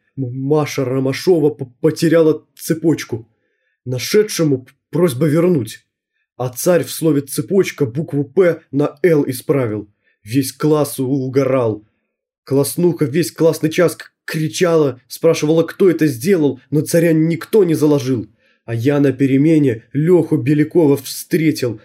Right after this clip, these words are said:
из одиннадцатого А и рассказал ему про то, что царь сделал, и не заметил, дурак, что прямо за нами ди-, директриса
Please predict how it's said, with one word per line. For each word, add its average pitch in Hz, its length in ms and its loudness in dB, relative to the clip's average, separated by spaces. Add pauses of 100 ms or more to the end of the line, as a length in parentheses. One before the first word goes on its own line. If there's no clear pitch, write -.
(100)
из 135 160 -2
одиннадцатого 143 840 0
А 123 300 -2 (240)
и 135 80 -2
рассказал 147 640 2
ему 143 200 2
про 156 260 0
то, 151 120 0
что - 200 -2
царь 147 280 0
сделал, 120 540 -2 (160)
и 135 100 -2
не 135 160 0
заметил, 139 800 0
дурак, 143 680 -2 (160)
что - 200 -8
прямо 165 400 2
за 139 200 0
нами 170 220 2
ди-, 127 420 -6
директриса 196 1080 0